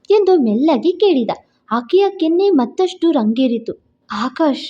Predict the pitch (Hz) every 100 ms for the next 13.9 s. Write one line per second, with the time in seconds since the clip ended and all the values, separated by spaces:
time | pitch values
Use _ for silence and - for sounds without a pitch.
0 | - _ - - 269 311 339 226 208 _
1 | - - 453 480 349 359 311 247 349 370
2 | 320 294 277 226 202 214 302 - 349 -
3 | 466 440 302 302 269 254 226 247 233 202
4 | 226 285 226 - - 294 240 254 185 202
5 | - 226 _ 240 247 233 240 277 285 277
6 | 262 269 254 240 247 277 277 254 233 226
7 | 233 196 190 - _ _ _ 233 247 240
8 | 240 226 240 285 269 247 262 233 254 -
9 | 226 247 262 220 214 254 220 220 247 247
10 | 240 233 220 - - _ _ - 220 226
11 | 240 220 - - _ 190 208 262 247 233
12 | 262 240 233 214 214 233 220 226 247 247
13 | 220 247 220 214 226 233 220 214 208